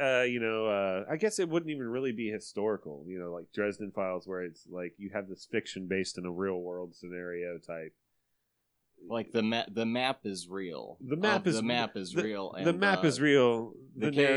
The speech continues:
Speaker 2: characters
Speaker 1: and
Speaker 2: are all,
Speaker 1: stories are
Speaker 2: yeah.
Speaker 1: made up
Speaker 2: Yeah,
Speaker 1: for their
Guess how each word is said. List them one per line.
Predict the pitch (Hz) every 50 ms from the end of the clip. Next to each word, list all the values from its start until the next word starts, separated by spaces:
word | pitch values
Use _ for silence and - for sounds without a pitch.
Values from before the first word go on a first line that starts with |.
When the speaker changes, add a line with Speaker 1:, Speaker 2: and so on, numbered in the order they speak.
| 135 131 123 123 117
Speaker 2:
characters | 127 123 117 110 110 - 123
Speaker 1:
and | 117
Speaker 2:
are | 107
all, | 104
Speaker 1:
stories | - 147 131 127 123 120 113 110 110 101
are | 110 107
Speaker 2:
yeah. | 104
Speaker 1:
made | 113 110 107 101
up | 107 104 101 98 92 87
Speaker 2:
Yeah, | 107 107 101
Speaker 1:
for | 92 107 104
their | 104 107